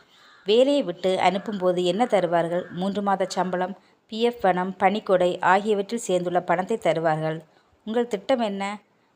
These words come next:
"வேலை தேட வேண்டும். உடனே கிடைக்கலாம். ஆறு மாதம் கூட ஆகலாம்." "சரிங்க, காலையில் பேசிக்கொள்ளலாம்" என்று கூறிவிட்டு உள்ளே சென்று விட்டாள் ஜனனி. அன்று இரவு ஜெகதீஷன் தூங்கவில்லை.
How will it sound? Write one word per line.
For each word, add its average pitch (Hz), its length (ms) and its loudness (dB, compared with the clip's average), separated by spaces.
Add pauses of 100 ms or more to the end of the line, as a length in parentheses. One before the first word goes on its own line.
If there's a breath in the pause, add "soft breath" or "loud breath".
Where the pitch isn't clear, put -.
"வேலை 202 320 2
தேட 220 280 -2
வேண்டும். 185 440 -6
உடனே 196 340 0
கிடைக்கலாம். 180 640 0
ஆறு 180 240 2
மாதம் 190 300 2
கூட 202 200 2
ஆகலாம்." 180 460 0 (460 soft breath)
"சரிங்க, 214 440 2
காலையில் 208 400 2
பேசிக்கொள்ளலாம்" 180 720 -2
என்று 175 260 -4
கூறிவிட்டு 190 640 -2
உள்ளே 202 260 -2
சென்று 165 300 -6
விட்டாள் 151 340 -2
ஜனனி. 151 440 0 (540 loud breath)
அன்று 220 260 2
இரவு 226 300 0
ஜெகதீஷன் 208 600 -2
தூங்கவில்லை. 180 640 -2